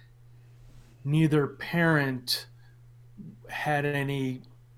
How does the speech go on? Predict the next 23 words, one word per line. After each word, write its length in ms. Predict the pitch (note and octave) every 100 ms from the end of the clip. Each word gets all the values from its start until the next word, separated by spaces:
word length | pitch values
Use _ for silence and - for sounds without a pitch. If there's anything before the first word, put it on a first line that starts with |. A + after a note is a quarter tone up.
| - - -
idea 580 | C3 B2+ A#2 D3 D#3+ C#3
that 380 | B2 A#2+ A#2+ - B2+
they 160 | C#3
were 160 | C3 B2
going 320 | C3 C3 C3
to 100 | C3+
be 160 | A#2+ A#2+
moving. 580 | C3+ F3+ D3+ B2+ A#2
Well, 440 | A#2 B2+ B2+ C3 - - C3
that 260 | C#3 D#3+ D3+
needs 600 | D3 C#3+ C#3 B2+ - - - -
or 160 | C#3 B2
should 220 | - E3+
have 100 | C3+
been 240 | B2 A#2 - - - - - - - -
put 220 | - D#3+
in 80 | C3+
the 80 | B2+
parenting 460 | - D3+ C#3+ C3+ B2
agreement 420 | B2 B2+ B2+ A2+
that 240 | B2 B2 - - - -
neither 420 | B2+ C#3 D#3+ D3 B2
parent 760 | - D#3+ D#3+ C3+ B2 A#2